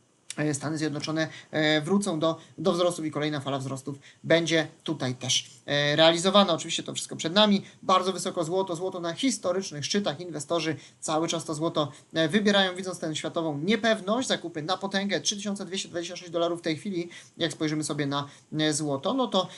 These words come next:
e, jesteśmy na T H. Dzisiaj podczas sesji trzy tysiące dwieście czterdzieści cztery dolary za, za uncję i to jest nowy historyczny szczyt notowań na tym, e, szlachetnym kruszcu. Mocne też bitcoiny, no i słabnie dolar, dolar w okolicach trzy siedemdziesiąt osiem, ale za to bardzo mocny jest euro, które pokonuje poziom cztery trzydzieści,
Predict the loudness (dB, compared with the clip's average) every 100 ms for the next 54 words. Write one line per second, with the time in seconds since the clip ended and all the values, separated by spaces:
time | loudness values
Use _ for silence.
0 | -10 0 4 6 6 4 0 -4 -4 -4
1 | -4 -2 0 0 0 -2 -6 -6 -6 -6
2 | -2 -2 -2 -2 -2 -2 -4 -4 -6 -6
3 | -6 -6 -6 -4 0 2 2 0 -2 -4
4 | -16 -2 0 0 -2 -2 -2 -4 2 2
5 | 4 0 -2 -4 -2 -2 -2 -2 -4 -6
6 | -4 -2 0 0 -4 -6 -6 -6 -8 -16
7 | -6 -2 2 2 2 0 -2 -6 -4 0
8 | 0 0 -2 -2 -4 -6 -2 0 -2 -8
9 | -6 -6 0 2 2 0 -2 -4 -4 -2
10 | -4 -4 -2 0 0 0 -2 -2 -4 -8
11 | -8 -8 -6 -6 -8 -4 -6 0 4 4
12 | 4 2 0 0 0 -2 -8 -8 -8 -4
13 | -2 -2 -2 -6 -10 -10 -10 -10 -10 -8
14 | -6 -4 -4 -2 -2 -2 -4